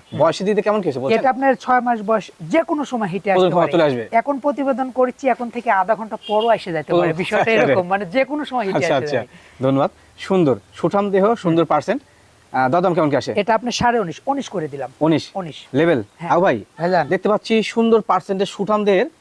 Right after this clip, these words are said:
Speaker 2: একটি রূপের রানী।
Speaker 1: এ-, এ-, এটা আপনার খুবই সুন্দর একটা কিউট বাচ্চা বলা চলে।
Speaker 2: জি, জি,
Speaker 1: মানে,
Speaker 2: জি।
Speaker 1: বাচ্চার আপনার জাতে বলে দিই, বিটলের বাচ্চা।
Speaker 2: জি ভাই।
Speaker 1: এবং, আহ, অনেক সুন্দর বাচ্চা, মেয়ে বাচ্চা, সাড়ে তিন মাস বয়স আছে, খুবই ভালো বাচ্চা।
Speaker 2: এক কথা বলা যায় অসাধারণ কোয়ালিটির।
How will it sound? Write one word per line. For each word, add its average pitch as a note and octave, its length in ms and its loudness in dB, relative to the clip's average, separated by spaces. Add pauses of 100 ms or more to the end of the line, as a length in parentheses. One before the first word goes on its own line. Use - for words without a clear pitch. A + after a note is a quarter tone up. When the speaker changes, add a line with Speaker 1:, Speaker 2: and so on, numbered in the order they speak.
(240)
Speaker 2:
একটি D#3+ 420 2 (260)
রূপের D3 300 2
রানী। B2 260 0 (240)
Speaker 1:
এ-, E3 120 -2
এ-, E3+ 360 2
এটা F#3 180 0
আপনার F#3 280 -2 (120)
খুবই C4+ 280 0
সুন্দর A#3 340 0
একটা G#3+ 340 0 (240)
কিউট D#4 220 2
বাচ্চা A3 380 -2
বলা F3+ 240 -2
চলে। D#3 260 -6
Speaker 2:
জি, E3 80 4
জি, D#3+ 80 4
Speaker 1:
মানে, C3+ 120 0
Speaker 2:
জি। - 80 0 (320)
Speaker 1:
বাচ্চার G#3 320 0
আপনার A3+ 260 -2
জাতে A3 300 0
বলে G#3+ 240 -2
দিই, G#3+ 160 -4
বিটলের A3+ 440 0
বাচ্চা। G#3 380 0 (140)
Speaker 2:
জি C#3+ 100 0
ভাই। C3+ 140 2
Speaker 1:
এবং, G3+ 240 0
আহ, F3+ 340 2
অনেক G#3+ 220 0
সুন্দর A#3+ 320 -2
বাচ্চা, F#3 300 -4 (100)
মেয়ে A#3+ 240 0
বাচ্চা, B3 440 0 (400)
সাড়ে C4 300 -2
তিন C4+ 120 -4
মাস A#3 200 0
বয়স G3+ 320 0
আছে, D3+ 260 -12 (440)
খুবই D#4 240 2
ভালো G#3 240 2
বাচ্চা। C#3 340 -4
Speaker 2:
এক D#3 140 -2
কথা F3 140 -2
বলা E3+ 120 2
যায় E3+ 120 4
অসাধারণ D#3 320 0
কোয়ালিটির। A#2 340 -2